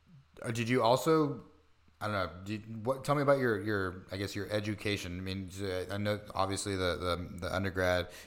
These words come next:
in kines. Did you also get a master's? I don't remember if I remember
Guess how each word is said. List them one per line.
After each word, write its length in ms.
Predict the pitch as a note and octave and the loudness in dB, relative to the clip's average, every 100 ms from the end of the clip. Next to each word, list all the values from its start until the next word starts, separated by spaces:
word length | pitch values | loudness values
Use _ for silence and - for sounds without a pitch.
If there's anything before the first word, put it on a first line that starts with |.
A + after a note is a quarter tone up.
| - | -6
in 160 | F#2 | -6
kines. 560 | F2 F2+ F#2 F#2+ F2+ - | -4 -4 -2 0 -2 -4
Did 160 | G2+ G2 | -4 0
you 120 | G2+ | 4
also 240 | G#2+ B2+ | 4 4
get 120 | C#3+ | 2
a 40 | C#3+ | 4
master's? 500 | G2+ G#2+ - E3+ D3+ | 4 2 2 0 2
I 80 | A2+ | 4
don't 160 | A#2 | 4
remember 220 | A#2 A#2 | 4 2
if 100 | A2 | 2
I 40 | A2 | 0
remember 540 | G#2 G#2 G2+ F#2+ - | 0 0 0 0 -4